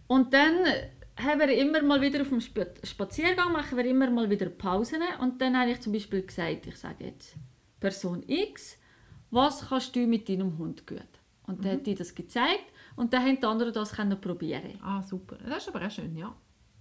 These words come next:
Speaker 1: Und dann hat jedes wie so ein eigenes Erfolgserlebnis, weil jetzt vielleicht nur mein Hund kann Pfötchen geben,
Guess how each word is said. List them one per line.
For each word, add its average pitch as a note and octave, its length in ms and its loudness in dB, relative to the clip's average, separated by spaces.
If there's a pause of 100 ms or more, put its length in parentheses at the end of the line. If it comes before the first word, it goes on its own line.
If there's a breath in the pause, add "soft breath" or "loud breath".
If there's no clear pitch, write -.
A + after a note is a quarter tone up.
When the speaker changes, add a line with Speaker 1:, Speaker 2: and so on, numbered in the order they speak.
(320)
Speaker 1:
Und A#3+ 360 2
dann C#4+ 220 6
hat F#4 100 4
jedes E4+ 380 0
wie D#4+ 160 2 (180)
so D#4+ 100 -2
ein E4+ 280 -4
eigenes E4 720 -2 (480)
Erfolgserlebnis, C#4+ 840 0
weil C4 120 0
jetzt B3 200 0
vielleicht A#3+ 380 -2 (240 loud breath)
nur A#3 220 2
mein A#3 320 2
Hund A#3 240 0
kann G#3+ 180 -8
Pfötchen E3+ 420 -6
geben, - 140 -14